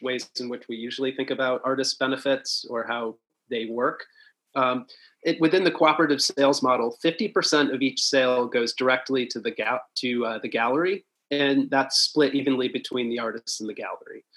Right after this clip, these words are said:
Twenty percent of each sale goes into cooperative gallery, into a cooperative gallery sales pool, and that's to be shared evenly among all participating galleries. So hypothetically, if you didn't sell anything at nada,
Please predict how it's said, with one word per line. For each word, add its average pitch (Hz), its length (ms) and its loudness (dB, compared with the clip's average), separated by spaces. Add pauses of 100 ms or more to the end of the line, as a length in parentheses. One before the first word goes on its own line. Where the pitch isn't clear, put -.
(320)
Twenty 196 260 4
percent 165 340 4
of 131 140 0
each 139 240 2
sale 127 280 4
goes 127 280 0
into 123 360 -4
cooperative 135 540 0
gallery, 107 640 -6
into 131 240 0
a 123 40 -4
cooperative 127 540 0
gallery 117 360 -2
sales 113 420 -2 (100)
pool, 104 360 -8 (120)
and 139 160 2
that's 147 220 2
to 151 80 -2
be 139 100 2
shared 131 540 2
evenly 135 480 2
among 123 320 -4
all 135 280 4
participating 117 760 -4
galleries. 98 580 -8 (460)
So 143 220 2 (280)
hypothetically, 156 640 2
if 135 100 -2
you 127 60 0
didn't 135 160 2
sell 131 260 2
anything 123 580 -2
at 117 160 -6
nada, 120 500 -4